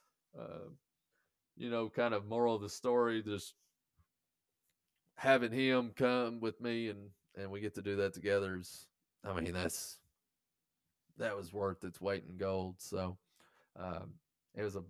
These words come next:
it was a blessing and a, a heck of a trip. And I hope everybody gets to do that with somebody like that. So, uh,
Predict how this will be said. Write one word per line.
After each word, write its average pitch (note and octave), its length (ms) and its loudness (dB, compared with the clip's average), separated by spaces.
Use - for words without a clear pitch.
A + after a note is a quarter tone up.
it G#2 80 0
was G2+ 140 -4
a F#2 40 -6
blessing G2+ 560 -2
and F2 120 -4
a, F2 340 -12
a D#2+ 400 -10
heck G2 220 -2
of F2+ 100 -4
a E2+ 60 -6
trip. F#2 420 -2
And F2+ 580 -2
I F#2 80 0
hope G2 200 0
everybody F2+ 360 2
gets F2 240 -4
to - 60 -12
do F2+ 140 4
that F2 200 4
with - 80 -8
somebody F2 340 0
like F2 220 -2
that. F2 340 0
So, E2+ 400 -4
uh, F2+ 260 -4